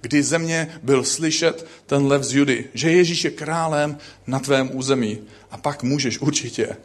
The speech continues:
klidně spát. Jeden bruselský katolický kněz chodí na konci dne, eh, před spaním do kaple a modlí se.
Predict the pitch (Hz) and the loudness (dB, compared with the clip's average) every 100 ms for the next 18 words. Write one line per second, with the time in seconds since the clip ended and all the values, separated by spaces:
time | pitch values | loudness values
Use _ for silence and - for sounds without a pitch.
0 | - 123 120 113 - 123 117 - - _ | -6 -2 0 0 0 0 -2 -8 -20 _
1 | - - - - - - - 120 139 123 | -20 -20 -20 -20 -20 -20 -4 0 2 0
2 | 117 117 143 165 156 - 147 151 147 139 | -2 2 2 4 4 2 -2 0 2 2
3 | 135 - 170 147 160 - - _ _ _ | 0 -4 0 2 2 -2 -8 _ _ _
4 | _ _ _ - - - - 139 143 156 | _ _ _ -20 -18 -8 0 2 2 0
5 | 135 127 101 101 151 143 - 131 113 117 | 2 2 0 -4 -6 -6 -2 -2 0 0
6 | 156 156 - - - - - - 110 107 | 0 -2 -12 -18 -18 -20 -20 0 4 4
7 | 104 - 165 - 131 127 135 135 139 143 | 2 2 2 4 2 2 0 2 2 2
8 | 139 143 135 127 143 143 110 | 0 -2 -2 -2 -2 0 -2